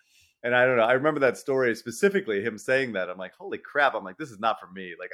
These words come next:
I'm not sacrificing my entire life for, to do investment banking," but that's kind of what was required. So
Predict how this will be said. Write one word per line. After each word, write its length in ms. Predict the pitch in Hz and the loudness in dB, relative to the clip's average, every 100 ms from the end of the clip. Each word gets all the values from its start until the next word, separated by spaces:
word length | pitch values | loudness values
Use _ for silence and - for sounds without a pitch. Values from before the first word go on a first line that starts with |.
| 113 | -2
I'm 140 | 143 | 0
not 180 | 127 120 | -2 2
sacrificing 540 | 120 110 110 107 104 | 2 2 0 -2 -2
my 100 | 101 | -6
entire 300 | 98 - 101 | -6 -4 -2
life 220 | 92 95 92 | 0 -2 -4
for, 80 | _ _ | _ _
to 100 | - | -18
do 200 | 90 98 | -8 -6
investment 380 | 90 95 - 87 | -2 -2 -4 -6
banking," 460 | 87 90 85 80 82 | -4 -4 -6 -10 -4
but 180 | 92 82 - _ _ - | -2 -2 -6 _ _ -4
that's 180 | 110 - | -4 -2
kind 200 | 120 117 | 0 2
of 60 | |
what 180 | 98 95 | 4 2
was 160 | 101 92 | -2 -6
required. 460 | 80 95 87 82 - | -8 -4 -2 -4 -8
So 200 | 92 | -6